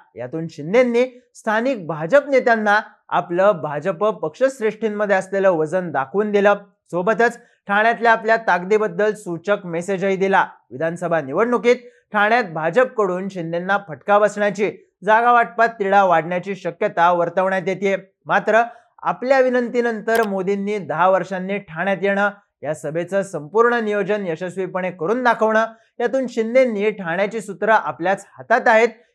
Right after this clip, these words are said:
हे दाखवण्याचा यशस्वी प्रयत्न केल्याची चर्चा आहे. ठाण्यात मोदींची सभा घेऊन शिंदेंनी साधलेला तिसरा डाव म्हणजे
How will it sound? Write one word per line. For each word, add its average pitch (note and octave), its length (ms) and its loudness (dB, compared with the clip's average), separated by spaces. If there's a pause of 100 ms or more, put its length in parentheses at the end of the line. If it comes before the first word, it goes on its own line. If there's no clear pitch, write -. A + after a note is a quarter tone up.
हे C4 80 6
दाखवण्याचा A3+ 720 2
यशस्वी G3+ 540 -4
प्रयत्न A3 460 -2
केल्याची E3 440 -4
चर्चा G3 400 0
आहे. G3 260 2 (300)
ठाण्यात G#3+ 440 0
मोदींची G#3 480 -4
सभा F#3 360 2
घेऊन D#3+ 300 -4
शिंदेंनी D#3 480 -8
साधलेला D#3+ 480 0
तिसरा F3+ 420 0
डाव A#3 200 4
म्हणजे G3 340 -2